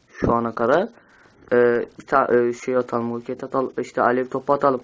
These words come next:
Hadi, hadi, hadi, yıkarız, yıkarız, yıkarız. Helal, yıktık.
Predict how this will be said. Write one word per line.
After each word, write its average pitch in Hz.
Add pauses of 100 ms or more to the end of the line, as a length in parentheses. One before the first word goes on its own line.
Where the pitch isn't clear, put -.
(400)
Hadi, 139
hadi, 156
hadi, 160
yıkarız, 165
yıkarız, 165
yıkarız. 160
Helal, 127
yıktık. 117